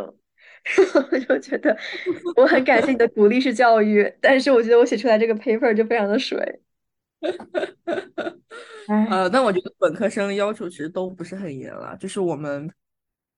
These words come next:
Speaker 2: 我们这边其实也有你可以自己选一门课，就是这个你可以自己选，你爱选不选。然后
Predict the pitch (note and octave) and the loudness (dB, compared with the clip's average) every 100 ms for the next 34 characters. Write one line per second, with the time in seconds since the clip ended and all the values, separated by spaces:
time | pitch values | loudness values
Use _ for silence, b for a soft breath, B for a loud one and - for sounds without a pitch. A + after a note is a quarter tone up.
0 | _ E3 E3 F#3+ G#3+ G#3 G#3 F#3+ E3 D#3+ | _ -6 -4 -4 -2 -2 -4 -8 -4 -2
1 | F#3+ E3 D3+ C#3 - A3 F3 E3 G#3 D#3+ | 0 -2 -4 -10 -12 -6 -6 -6 -6 -6
2 | F3+ - F#2 - D2 C#2+ - C3 E3 F#3 | -6 -10 -10 -12 -16 -18 -14 -10 -10 -10
3 | E3+ G#3+ E3+ C3+ C#3+ D3+ D3+ - - - | -10 -8 -8 -8 -10 -6 -8 -8 -18 -18
4 | - C#3+ G3+ G#3 B2 - F3 D3+ - _ | -16 -4 -4 -4 -8 -10 -16 -16 -18 _
5 | - D3 E3 D#3+ | -10 -8 -6 -6